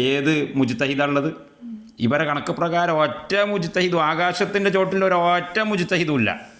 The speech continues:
എല്ലാവരും മരിച്ചു തീർന്നു പോയി എട്ടാം നൂറ്റാണ്ടിൽ. ആ കാലത്ത് വന്നിട്ട് ഒരു പണ്ഡിതൻ, "നിങ്ങൾ ഇമാമിയങ്ങളെ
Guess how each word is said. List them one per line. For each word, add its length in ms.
എല്ലാവരും 640
മരിച്ചു 300
തീർന്നു 300
പോയി 160
എട്ടാം 320
നൂറ്റാണ്ടിൽ. 440
ആ 160
കാലത്ത് 440
വന്നിട്ട് 480
ഒരു 180
പണ്ഡിതൻ, 460
"നിങ്ങൾ 240
ഇമാമിയങ്ങളെ 680